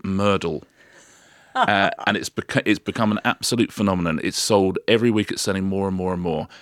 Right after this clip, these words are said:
Speaker 1: And I think that's gonna be Christmas number one. And that's a perfect stocking filler for anyone who likes playing a little game, Murdle.
Speaker 2: Oh, that's fantastic. I will do that.
Speaker 1: And that's us done, I think. Did I say at the beginning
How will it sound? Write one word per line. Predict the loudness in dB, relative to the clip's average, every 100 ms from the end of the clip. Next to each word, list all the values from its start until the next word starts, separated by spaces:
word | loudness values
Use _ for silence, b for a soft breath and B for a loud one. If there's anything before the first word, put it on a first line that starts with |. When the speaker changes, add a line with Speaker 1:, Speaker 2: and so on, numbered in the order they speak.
| B
Speaker 1:
And | -4
I | -4
think | -2 -6 -2
that's | -4 -4
gonna | -6 -8
be | -4 -6 -6 -10
Christmas | -10 -8 -6
number | -4 -2
one. | -2
And | 0
that's | 0
a | -2
perfect | -2 -2 0 -2 -12 -18 _ -4
stocking | -2 -2 -4
filler | -6 -6
for | -8
anyone | -8 -8
who | -8
likes | -8 -10
playing | -12 -12 -10
a | -12 -10
little | -12 -10
game, | -12 -14 -12
Murdle. | -8 -8 -8 -12 -14 -18
Speaker 2:
Oh, | -16
that's | -14 -12
fantastic. | -10 -8 -10 -14 -12 -10
I |
will | -8 -8
do | -8 -10
that. | -10 -14 -18 B B B -2
Speaker 1:
And | 0
that's | 2
us | 0 2
done, | 4 4
I | 2
think. | -2 -6 -6 -16 B 2
Did | 6
I | 6
say | 4 2
at |
the | 2
beginning | 0 2 0 0